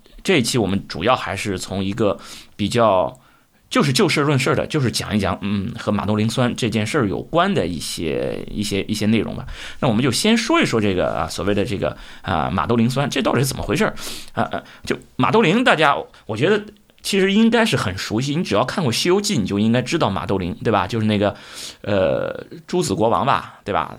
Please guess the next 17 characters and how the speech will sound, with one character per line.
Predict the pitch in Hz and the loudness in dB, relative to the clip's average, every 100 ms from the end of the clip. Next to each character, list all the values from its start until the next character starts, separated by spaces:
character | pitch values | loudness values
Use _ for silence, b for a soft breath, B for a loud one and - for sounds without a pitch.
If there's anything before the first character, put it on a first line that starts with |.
| 50 - | -16 -16
害 | - 95 | -6 -4
了 | |
相 | 87 110 | -4 -4
思 | 113 113 | -4 -2
病， | 110 | -2
反 | 104 | 0
正 | 101 | 0
类 | 104 | 0
似 | 101 | -2
这 | 98 | -6
样 | - | -6
的 | - | -8
吧。 | - B B B | -14 B B B
就 | - 104 | -4 -2
是 | 101 101 71 50 | 2 0 0 0
那 | 98 | -2
个， | 78 50 50 | 0 -2 -2